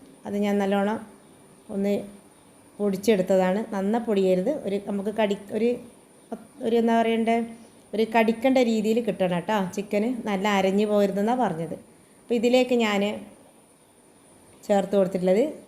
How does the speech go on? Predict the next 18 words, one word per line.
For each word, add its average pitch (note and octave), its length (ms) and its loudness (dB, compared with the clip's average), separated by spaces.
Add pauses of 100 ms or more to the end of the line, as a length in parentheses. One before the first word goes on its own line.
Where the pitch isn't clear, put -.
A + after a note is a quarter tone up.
(320)
നമ്മളെ F#3 300 -2 (1700)
ഇത്, F#3+ 100 0 (280)
ഏഹ്, F#3+ 480 0 (220)
ചില്ലി G#3+ 340 2
ഫ്ലേക്സ് F#3 300 0
ഉണ്ടല്ലോ, E3+ 280 0 (340)
അതാണ്, G3+ 340 0 (560)
അതാ G3+ 240 -2
ലാസ്റ്റോട്ട് F#3 480 -4
ചേർത്ത് E3+ 260 -2
കൊടുത്തിട്ടുള്ളത്. D#3+ 480 -8 (1400)
അപ്പോൾ G#3 200 2 (180)
നമ്മളെ G3+ 240 0 (100)
പാകത്തിനുള്ള G3+ 600 2 (220)
ഉപ്പും G3+ 380 -4 (480)
എരിവും G3 320 2
ഒക്കെ G#3+ 260 -4 (100)
നോക്കുക. F#3 400 0